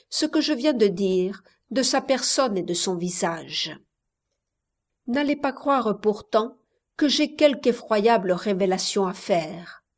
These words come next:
Elle était vive et gaie, et pouvait être fort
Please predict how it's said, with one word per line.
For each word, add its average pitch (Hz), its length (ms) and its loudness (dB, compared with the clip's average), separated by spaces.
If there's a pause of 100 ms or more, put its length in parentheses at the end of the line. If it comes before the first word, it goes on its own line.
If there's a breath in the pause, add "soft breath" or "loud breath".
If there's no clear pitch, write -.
(480)
Elle 190 220 0
était 220 280 2
vive 208 420 0
et 196 80 4
gaie, 208 400 0 (340 soft breath)
et 285 80 -2
pouvait 311 360 0
être 311 300 4
fort 269 240 -4